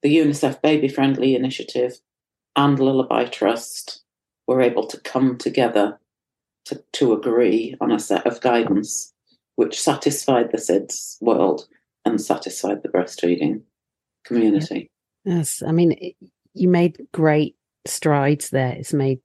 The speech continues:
Speaker 2: a huge difference. And other countries followed that work and that messaging. It might have taken a while, um, but it started to make a difference for a lot of countries and a lot of people around the world.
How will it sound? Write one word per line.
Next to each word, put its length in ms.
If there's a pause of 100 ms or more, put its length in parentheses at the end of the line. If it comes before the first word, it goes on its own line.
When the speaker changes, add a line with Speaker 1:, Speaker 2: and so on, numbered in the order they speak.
(160)
Speaker 2:
a 60
huge 420
difference. 600 (800)
And 440
other 240
countries 800 (120)
followed 640
that 160
work 360
and 100
that 120
messaging. 640
It 100
might 140
have 120
taken 320
a 60
while, 400 (120)
um, 680
but 200 (400)
it 220
started 500
to 80
make 180
a 40
difference 340
for 100
a 60
lot 340
of 420
countries 460
and 100
a 80
lot 160
of 120
people 320
around 260
the 80
world. 340